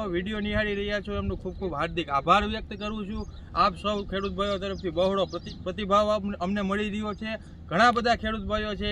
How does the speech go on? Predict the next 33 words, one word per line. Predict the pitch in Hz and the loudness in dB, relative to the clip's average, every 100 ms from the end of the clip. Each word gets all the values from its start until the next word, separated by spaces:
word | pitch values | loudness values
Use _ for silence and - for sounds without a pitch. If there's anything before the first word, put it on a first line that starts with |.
| 202 | 0
એ | |
ચેનલને | 180 185 190 180 | 0 0 0 0
સબસ્ક્રાઇબ | 151 180 - 226 214 | -2 -4 2 2 2
કરી | 214 220 | -2 -4
રહ્યા | 214 214 208 | 0 2 2
છે, | 214 | 0
અમારા | 190 196 185 | 0 2 2
વીડિયોને | 170 190 196 175 | 2 0 -2 -4
શેર | - 196 220 | 0 2 2
કરી | 202 214 | 0 -4
રહ્યા | 214 214 214 | -2 0 0
છે, | 202 208 190 - - | 0 -2 -4 -6 -4
વીડિયોને | 151 175 185 175 | -2 0 0 0
લાઈક | 147 165 208 185 | 2 4 4 0
કરી | 214 208 | -4 -2
રહ્યા | 220 214 | -2 -2
છે | 190 | -2
અને | 196 | -6
ઘણા | 156 165 247 | -2 2 4
બધા | 226 233 226 | 4 2 2
ખેડૂત | - 220 185 | 2 -2 -2
ભાઈઓના | 214 214 208 | -2 0 -2
ફોન | 175 190 226 233 | -2 0 0 2
પણ | 233 214 | 0 0
આવી | 202 190 | 2 2
રહ્યા | 180 170 | 2 2
છે. | 156 170 175 - - - | 2 -2 -2 -6 -6 0
જો | 190 | 2
મારો | 175 147 180 233 | 2 4 4 4
સંપર્ક | 226 226 214 208 | 2 -2 -2 -2
આપને | 202 208 208 | -2 -2 -2
કરવો | 180 196 196 185 | -2 -2 0 0
હોય | 180 196 | 2 0